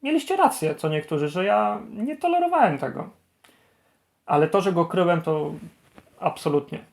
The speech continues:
to w ogóle nie była prawda. Także z tym też, y, liczcie się, że będzie takie odezwanie się z mojej strony. To tyle. Ja już nie chcę tego tematu prowadzić.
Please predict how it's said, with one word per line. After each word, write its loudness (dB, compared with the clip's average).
to -12
w -10
ogóle -4
nie -4
była -6
prawda. -12
Także -8
z -10
tym 0
też, 0
y, -8
liczcie -10
się, -16
że 0
będzie 0
takie -2
odezwanie 4
się -8
z -16
mojej -14
strony. -16
To -4
tyle. 0
Ja 2
już -6
nie -2
chcę -6
tego -2
tematu -2
prowadzić. 2